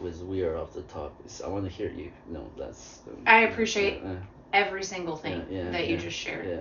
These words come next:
Speaker 1: yeah,
Speaker 2: Thank you
Speaker 1: yeah.
Speaker 2: so much.
Speaker 1: Yeah, absolutely. Yeah. I try to encourage you, so.
Speaker 2: I do feel
Speaker 1: Yeah, yeah, yeah,
Speaker 2: encouraged.
Speaker 1: yeah, so, yeah.
Speaker 2: Thank you.
Speaker 1: Yeah. You're in a good place.
Speaker 2: Thank you.
Speaker 1: You know, may don't feel like it.
Speaker 2: <laughs>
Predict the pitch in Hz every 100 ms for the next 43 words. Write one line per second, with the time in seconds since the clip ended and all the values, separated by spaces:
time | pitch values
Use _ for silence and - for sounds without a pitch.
0 | 90 92 175 - - 165 156 131 - -
1 | - - 73 - - 87 - - - 85
2 | 87 - - - - 113 - - - -
3 | - - - - - - 202 208 202 185
4 | 190 170 - 147 - - - 71 62 76
5 | 76 - - 85 98 - - 190 - -
6 | - - - 87 - - - - 104 104
7 | 98 - 101 - - - - - - -
8 | - - - - 156 143 - - - -
9 | - - - - 110 95 85 - - 92
10 | 85 92 98 - 113 87 - 73 - -
11 | - - - - - 339 -